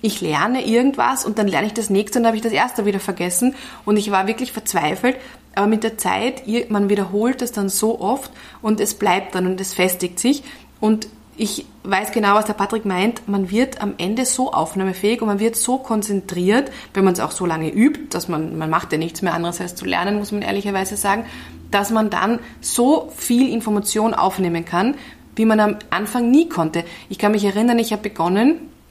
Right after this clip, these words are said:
mit Zivilrecht, mit Berner Spitzer, den habe ich gelesen und habe da am Anfang fünfzig Seiten am Tag gelernt. Ja,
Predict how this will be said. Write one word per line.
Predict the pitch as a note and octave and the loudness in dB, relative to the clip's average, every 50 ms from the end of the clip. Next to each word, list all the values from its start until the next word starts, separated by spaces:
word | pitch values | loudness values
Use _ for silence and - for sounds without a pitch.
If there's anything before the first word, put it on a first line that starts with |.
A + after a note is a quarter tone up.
| - - - - - _ _ - - | -20 -20 -20 -20 -20 _ _ -18 -8
mit | - F#3 F#3 F#3 F#3 | -2 0 0 0 -2
Zivilrecht, | - - - - - D#3+ F3 G3+ A3 B3+ B3+ B3+ B3+ B3+ - | -4 -10 -10 -8 -8 -4 -4 -2 0 2 2 2 0 0 -2
mit | F#3 F3+ | -4 -2
Berner | F3+ E3+ E3 E3 | -2 -4 -4 -4
Spitzer, | - - A#3 A#3 A3+ - A#3 | -4 -2 -4 -4 -2 -2 -2
den | A3 G3 F#3+ | -2 -2 -2
habe | F3+ | -4
ich | F3+ F#3 | -6 -6
gelesen | - F#3 F3 F#3+ G#3 G#3+ A3 | -4 -2 0 0 0 0 0
und | A3 G3 | 0 -2
habe | F#3+ F#3+ F#3+ - | -2 -4 -4 -2
da | F#3 F3 | 0 0
am | E3+ - | 0 0
Anfang | - - E3 F3+ G3 F#3+ G#3+ G#3+ G#3+ G#3+ - - - - - | -2 -2 -2 -2 -2 0 0 0 0 -2 -8 -14 -18 -20 -8
fünfzig | - - A3+ A#3 A#3 - - G3+ - | -2 2 2 2 2 0 -4 -6 -4
Seiten | - E3 E3 F3+ F#3 - G3+ | -2 -2 -2 -2 -2 -2 -2
am | G3 G3 | -2 -2
Tag | - E3 C#3 C#3 C#3+ - | -2 -2 -4 -4 -4 -4
gelernt. | D#3 D3+ D3+ D3 C#3 C#3+ C#3+ - - - - - - - - - | -4 -4 -4 -4 -6 -8 -8 -10 -16 -20 -20 -20 -20 -20 -10 -4
Ja, | E3+ E3 E3+ E3+ - - - | 0 0 2 0 0 -4 -10